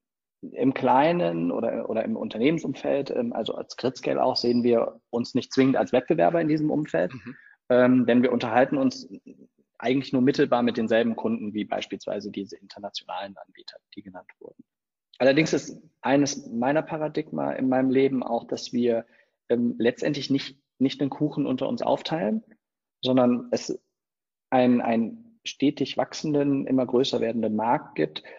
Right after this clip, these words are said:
Speaker 1: Und, ähm, in diesem Markt ist gleichermaßen Platz für ein milliardenschweres Google, eine Microsoft, aber eben auch für eine Gridscale mit nur ein paar hundert Millionen Euro Umsatz, also nur in Anführungszeichen.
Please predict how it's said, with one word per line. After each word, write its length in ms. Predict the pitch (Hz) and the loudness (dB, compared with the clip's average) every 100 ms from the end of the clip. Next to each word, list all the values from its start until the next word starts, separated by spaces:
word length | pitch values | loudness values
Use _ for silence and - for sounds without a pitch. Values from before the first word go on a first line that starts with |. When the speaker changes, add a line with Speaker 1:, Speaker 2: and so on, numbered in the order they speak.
| - - _ _ | -20 -20 _ _
Speaker 1:
Und, 320 | 123 123 123 - | 2 4 2 2
ähm, 260 | 117 120 | 2 2
in 140 | 113 117 | 2 2
diesem 420 | 127 127 127 - - | 4 4 2 -4 -4
Markt 340 | 117 - - - | 0 2 2 -2
ist 200 | - - _ _ | -6 -16 _ _
gleichermaßen 720 | - 117 131 151 135 131 131 | 2 4 6 4 2 2 0
Platz 260 | 127 123 - | -2 -2 -2
für 120 | 131 | 0
ein 80 | 120 | 2
milliardenschweres 840 | 117 113 117 123 123 120 110 113 | 2 2 0 -2 -6 -4 -4 -4
Google, 460 | - 120 151 165 - | -6 0 2 2 -2
eine 160 | - | -4
Microsoft, 580 | 113 123 - - 131 - | -2 -4 -6 -4 -4 -4
aber 140 | - 107 | -6 -2
eben 200 | 123 113 | -2 -2
auch 200 | 107 - | -6 -4
für 120 | 123 | -2
eine 300 | 117 113 - | -2 -2 -4
Gridscale 420 | 131 - - 143 | -6 -6 -4 0
mit 200 | 117 - | 0 0
nur 120 | 120 | -2
ein 120 | 113 | -2
paar 240 | - 123 120 | -2 -2 2
hundert 360 | 139 117 - | 0 0 -6
Millionen 460 | 107 104 101 104 101 | -6 -4 -4 -4 -8
Euro 240 | 113 104 104 | -8 -4 -4
Umsatz, 380 | 101 98 - - | -6 -8 -10 -12
also 240 | 95 95 - _ _ | -12 -12 -18 _ _
nur 380 | 113 113 113 104 | -6 -2 -2 -2
in 120 | 110 | -2
Anführungszeichen. 800 | 123 117 113 98 - - - | -4 -2 -6 -4 -4 -4 -8